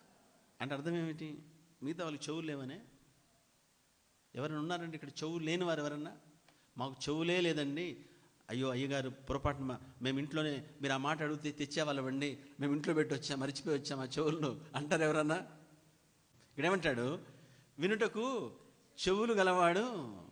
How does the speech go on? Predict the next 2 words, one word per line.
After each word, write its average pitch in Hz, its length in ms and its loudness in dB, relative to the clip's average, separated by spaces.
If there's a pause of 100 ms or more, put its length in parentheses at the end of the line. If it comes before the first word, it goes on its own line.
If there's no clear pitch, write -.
(640)
వినుగాక." 123 720 -4 (1200)
చూసారా, 131 340 -8